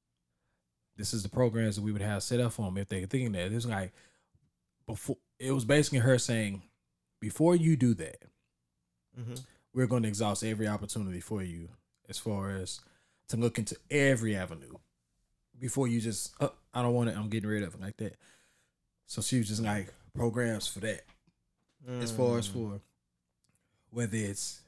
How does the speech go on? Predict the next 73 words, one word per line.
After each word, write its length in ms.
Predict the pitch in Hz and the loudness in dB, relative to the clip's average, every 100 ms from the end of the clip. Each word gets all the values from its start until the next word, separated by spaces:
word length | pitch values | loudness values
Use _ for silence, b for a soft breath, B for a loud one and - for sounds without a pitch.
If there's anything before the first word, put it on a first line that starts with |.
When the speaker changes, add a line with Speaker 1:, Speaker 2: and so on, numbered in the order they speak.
| _ _ _ _ _ _ _ _ _ _ _ _ _ _ _ _ _ _ _ _ | _ _ _ _ _ _ _ _ _ _ _ _ _ _ _ _ _ _ _ _
Speaker 1:
and 380 | 143 135 127 120 | 0 2 2 2
you 100 | 131 | 4
would 80 | 135 | 4
have 140 | 131 120 | 2 0
to 60 | |
look 160 | 123 - | -6 -4
more 180 | 120 110 | -4 -4
into 280 | - 151 | 0 2
it, 80 | 143 | 2
but 120 | 110 | 2
this 200 | 127 131 | 0 0
is 80 | 123 | 0
what 180 | 117 110 | 0 2
I'm 140 | 117 | -2
thinking 420 | 117 113 101 98 - _ _ _ - | -2 -2 -2 -6 -10 _ _ _ -4
she 160 | 123 | -2
was 140 | 110 - | -2 -2
saying, 380 | 113 82 87 | -4 -4 -6
you 100 | 101 | -6
know, 260 | 95 82 85 _ _ _ | -6 -8 -12 _ _ _
'cause 140 | 117 | 2
I 100 | 127 | 4
didn't 140 | 127 123 | 4 4
have 180 | 120 110 | 2 2
time 220 | 123 110 | 0 2
to 60 | |
hear 200 | 117 120 | 2 4
it 60 | 110 | 2
explained 380 | 101 123 113 107 | -2 -2 -2 -2
a 40 | |
little 140 | 104 101 | -4 -4
bit 140 | 104 | -4
more. 160 | 104 107 | -2 0
I 100 | 135 | 0
went 200 | 131 - | 0 0
to 100 | 117 | 0
a 60 | |
website 460 | 117 117 110 117 110 | 2 0 -2 -4 -4
and 80 | 104 | -6
just 160 | 104 | -6
stuff 180 | 117 104 | -6 -6
like 200 | 101 98 | -8 -4
that, 300 | 120 104 - | -4 -4 -8
you 100 | 107 | -10
know, 260 | 98 90 - b b b | -8 -10 -12 b b b
and 80 | 107 | -8
listen 220 | 101 107 | -6 -6
to 40 | |
stuff, 300 | - 113 98 | -6 -6 -6
but 240 | 95 90 - B B | -6 -8 -10 B B
Speaker 2:
Mm. 300 | 135 120 110 | -6 -6 -4
Speaker 1:
probably 320 | - 123 113 | 2 4 4
financially 600 | 110 131 127 127 117 117 | 2 4 6 4 2 -2
here, 180 | 104 123 | 2 4
we 120 | 113 | 4
can 120 | 120 127 | 2 2
set 260 | 156 139 | 2 2
you 120 | 147 | 2
up, 100 | 123 | 2
here's 240 | 123 139 131 | 2 2 0
the 60 | |
programs 460 | - 139 123 117 107 | 0 0 2 -2 -2
or 140 | 110 | -4
whatever 240 | 107 104 101 | -2 -4 -4
that 100 | 104 | -4
we 100 | 107 | -6
can 140 | 107 | -6
fund 300 | - 127 113 | -4 -4 -2
or 80 | 101 | -4
whatever 220 | 98 98 | -4 -4
as 80 | 95 | -6
far 320 | - 98 95 | -8 -8 -8
as 180 | 90 - | -10 -12